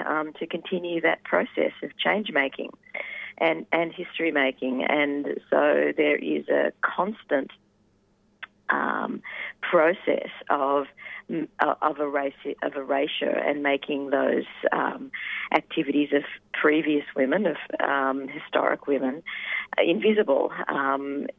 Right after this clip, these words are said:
diminishing them in, in some way, often, um,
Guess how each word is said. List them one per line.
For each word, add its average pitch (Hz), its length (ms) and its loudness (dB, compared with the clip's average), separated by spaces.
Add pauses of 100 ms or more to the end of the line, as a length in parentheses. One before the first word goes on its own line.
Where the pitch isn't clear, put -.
diminishing 143 560 0
them 143 200 2
in, 139 200 0
in 143 360 -2
some 269 380 -2 (100)
way, 143 480 2
often, 143 460 -2 (140)
um, 131 380 -4